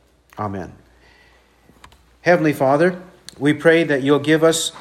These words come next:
the kind of mind that Christ has and had during his ministry. Give us the mind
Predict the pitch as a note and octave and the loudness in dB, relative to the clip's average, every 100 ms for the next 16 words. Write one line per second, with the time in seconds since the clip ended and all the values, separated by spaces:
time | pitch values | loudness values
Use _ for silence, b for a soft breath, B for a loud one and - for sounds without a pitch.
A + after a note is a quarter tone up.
0 | B B - C3 D#3 D#3 C3+ B2+ C#3+ D3 | B B -6 -2 0 0 -2 -2 0 -2
1 | C#3 B2+ A#2+ - C3+ C3 C3 - - b | -2 -2 -2 -4 -2 -2 -4 -12 -18 b
2 | b b b _ - B2 A2 F#2+ - - | b b b _ -6 -4 -2 -4 -10 -14
3 | _ - B2+ C3+ D#3+ C3 F#2+ G#2+ - - | _ -8 -6 -4 -2 -2 -4 -10 -20 -10
4 | B2+ B2+ A#2+ B2+ A#2+ G#2+ C3 B2+ - G#2 | -4 -4 -4 -6 -6 -6 -6 -6 -6 -10
5 | G2+ b b b b b b D#3+ F3+ F#3 | -14 b b b b b b -2 0 0
6 | - D3+ D3+ D3+ D3+ | 0 0 0 0 -2